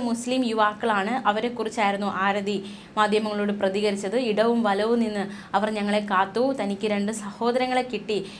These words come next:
എന്നതടക്കമുള്ള വൈകാരിക പ്രതികരണം ആരതി നടത്തിയിരുന്നു. അച്ഛനെ മോർച്ചറിയിൽ തിരിച്ചറിയുന്നതിനും മറ്റു കാര്യങ്ങൾക്കുമെല്ലാം പുലർച്ചെ മൂന്ന് വരെ ആ മുസ്ലിം സഹോദരങ്ങളും തങ്ങൾക്കൊപ്പം ഉണ്ടായിരുന്നുവെന്നും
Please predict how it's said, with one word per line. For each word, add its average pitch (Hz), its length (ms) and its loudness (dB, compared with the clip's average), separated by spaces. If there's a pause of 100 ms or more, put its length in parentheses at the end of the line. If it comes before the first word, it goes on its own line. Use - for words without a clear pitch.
(120)
എന്നതടക്കമുള്ള 208 720 0
വൈകാരിക 208 560 0
പ്രതികരണം 196 580 0
ആരതി 190 220 -2
നടത്തിയിരുന്നു. 196 540 -2 (380)
അച്ഛനെ 220 440 0
മോർച്ചറിയിൽ 254 640 4
തിരിച്ചറിയുന്നതിനും 233 760 0
മറ്റു 220 260 -2
കാര്യങ്ങൾക്കുമെല്ലാം 220 920 0 (300)
പുലർച്ചെ 214 340 2 (120)
മൂന്ന് 254 260 2
വരെ 226 320 2
ആ 214 200 2
മുസ്ലിം 226 480 -2
സഹോദരങ്ങളും 226 600 -2 (340)
തങ്ങൾക്കൊപ്പം 233 560 0
ഉണ്ടായിരുന്നുവെന്നും 226 680 0